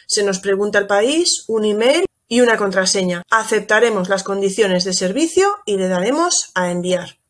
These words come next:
Cuando ya estemos registrados, únicamente tendremos que logarnos. Esta será la pantalla que tendréis ante vosotros.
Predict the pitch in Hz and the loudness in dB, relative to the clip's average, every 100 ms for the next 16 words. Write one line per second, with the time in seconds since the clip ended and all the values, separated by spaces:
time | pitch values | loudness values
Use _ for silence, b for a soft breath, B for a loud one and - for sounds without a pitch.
0 | _ _ _ _ 247 226 220 233 233 - | _ _ _ _ 2 2 2 0 0 0
1 | 233 233 240 262 - 320 320 320 453 - | 0 0 -2 -2 -4 0 0 0 -4 -6
2 | - 233 233 240 254 254 302 233 226 311 | -4 -2 0 0 0 -2 -2 -2 -2 -2
3 | - 208 190 175 170 202 320 - 254 285 | -2 -2 -2 -2 -6 -6 -8 -6 -6 -2
4 | 269 277 285 285 226 226 233 302 294 214 | 0 2 2 0 -4 -4 -4 -4 -4 -4
5 | 214 214 233 285 - - 202 196 196 190 | -6 -2 0 0 -4 -2 -2 -2 -6 -4
6 | 208 196 180 185 | -4 -4 -6 -16